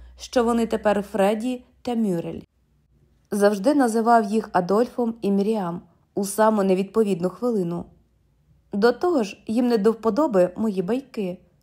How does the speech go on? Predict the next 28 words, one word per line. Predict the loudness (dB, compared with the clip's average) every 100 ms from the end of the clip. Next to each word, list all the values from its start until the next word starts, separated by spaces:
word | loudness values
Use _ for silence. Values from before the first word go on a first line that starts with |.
| _ -2
тож | 0 0
краще | -4 -6 -6 -4 -2
було | 0 2 2 -2
не | -6 -6
зустрічатись. | -6 -10 -12 -14 -10 -10 -10 -16 -18 _ _ _ _ _ _ _ _ _
А | -6
коли | 0 4 4
почалася | 4 0 0 2 2 -2
війна, | -6 -4 -4 -6 -10 _ _ -4
і | 0
я | 2
не | 2 0
змінив | 0 0 -2 -2
прізвища, | -4 -4 -4 -6 -8 -10 -10 _ _ _
це | -6 0 2
виявилось | 4 4 4 2 0
для | 0 0
них | 0 -4 -6
уже | -4 -4
надто. | -4 -6 -10 -12 -10 -10 -16 _ _ _ _ _ _ _
А | -2
міняти | 0 0 0 0 0 0
його | 2 0
було | 2 0 0 -2
уже, | -4 -2 -2
на | -2 -4
жаль, | -6 -8 -10
пізно. | -10 -10 -8 -12